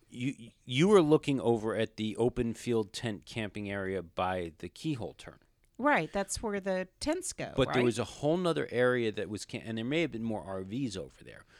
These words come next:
Speaker 1: but there was a whole nother area just past the S's on the other side of the track from where we were
Speaker 2: Mm-hmm.
Speaker 1: sitting that there was camping going on as well.
Speaker 2: Right.
Speaker 1: Now, that was a wooded area, though.
Speaker 2: That was a wooded area and looked a lot shadier from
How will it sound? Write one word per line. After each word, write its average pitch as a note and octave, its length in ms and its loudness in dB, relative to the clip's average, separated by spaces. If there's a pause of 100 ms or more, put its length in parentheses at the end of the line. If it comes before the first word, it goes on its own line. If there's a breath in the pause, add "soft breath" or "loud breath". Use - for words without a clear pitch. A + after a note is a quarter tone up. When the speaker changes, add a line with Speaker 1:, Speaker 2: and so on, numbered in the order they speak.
(180 loud breath)
Speaker 1:
but G#2 120 -4
there A2+ 80 -2
was G#2+ 160 -2
a G#2 60 -4
whole D3+ 340 -2
nother E3+ 300 -2
area A#2 440 0
just G2+ 400 -6
past F#2+ 360 -6
the G2 180 -12
S's F#2 540 -4
on F2+ 80 -10
the F2+ 120 -12
other A2+ 220 -4
side A#2 200 -2
of A2+ 60 -2
the G#2 60 -12
track G#2 300 -4
from G2 240 -10
where F#2+ 140 -6
we F2 120 -6
were E2 120 -6
Speaker 2:
Mm-hmm. F3+ 60 -6
Speaker 1:
sitting D#3 480 -4 (440 loud breath)
that G#2 420 -2 (220)
there A2+ 140 2
was G#2+ 180 -4
camping A2+ 400 -6
going G2 260 -4
on F2 160 -8
as D#2+ 140 -12
well. G#2 300 -4 (140)
Speaker 2:
Right. A3 380 -8
Speaker 1:
Now, G2 120 -6
that A#2 180 2
was G#2+ 100 -4
a A2 60 0
wooded G#2+ 320 2
area, - 360 -16
though. - 320 -20 (220 loud breath)
Speaker 2:
That A3+ 260 -2
was A3 220 2
a A#3+ 80 4
wooded F#3 300 0
area E3+ 500 -2
and F#3 460 -8 (200)
looked G3+ 240 -6
a G3+ 60 -2
lot F3 220 2
shadier D3+ 540 -4 (500 soft breath)
from D#3 420 -6